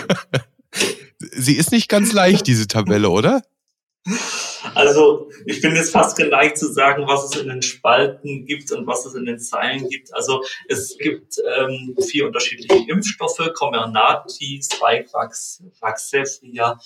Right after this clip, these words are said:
Speaker 2: und covid neunzehn Vakzin von Janssen. Und für jede einzelne dieser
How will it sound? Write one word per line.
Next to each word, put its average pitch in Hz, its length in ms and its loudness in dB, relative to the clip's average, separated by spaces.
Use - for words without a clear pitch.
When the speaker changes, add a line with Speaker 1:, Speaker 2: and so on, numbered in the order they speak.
Speaker 2:
und 131 420 -8
covid 117 360 -2
neunzehn 110 640 -4
Vakzin 110 880 -4
von 196 240 -10
Janssen. 185 800 4
Und 127 340 0
für 117 920 2
jede 135 680 0
einzelne 117 420 0
dieser 113 520 -2